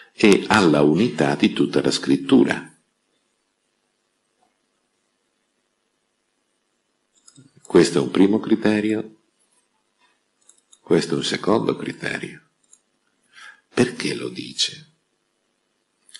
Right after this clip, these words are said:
Perché l'eresia di Marcione è sempre in agguato. Che cos'è l'eresia di Marcione?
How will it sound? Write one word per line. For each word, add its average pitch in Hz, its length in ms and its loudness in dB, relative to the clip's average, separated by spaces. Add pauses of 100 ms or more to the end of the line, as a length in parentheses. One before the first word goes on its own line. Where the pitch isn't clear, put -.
(120)
Perché - 300 2
l'eresia 73 500 4
di 76 140 2
Marcione 67 1000 -2
è - 400 -2
sempre 92 640 0
in 90 100 -2
agguato. - 800 -4 (600)
Che - 120 -8
cos'è 87 340 4
l'eresia 64 540 -2
di - 100 -8
Marcione? - 800 -8